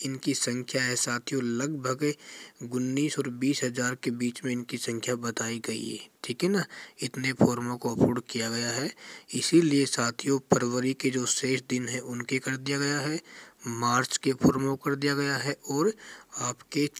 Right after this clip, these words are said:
छः अप्रैल तक के फॉर्मों को अपलोड कर दिया गया है, ठीक है ना।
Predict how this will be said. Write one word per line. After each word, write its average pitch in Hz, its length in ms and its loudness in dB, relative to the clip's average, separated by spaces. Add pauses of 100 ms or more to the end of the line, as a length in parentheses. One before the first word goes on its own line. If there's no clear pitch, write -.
(100)
छः 151 440 4 (720)
अप्रैल 127 540 0
तक 120 280 -6
के 131 140 0
फॉर्मों 120 480 -2
को 131 160 0
अपलोड 120 480 -2
कर 113 180 -6
दिया 117 360 -4 (320)
गया 120 300 -4
है, 110 140 -10 (100)
ठीक 120 140 -2
है 139 60 -2
ना। 170 100 0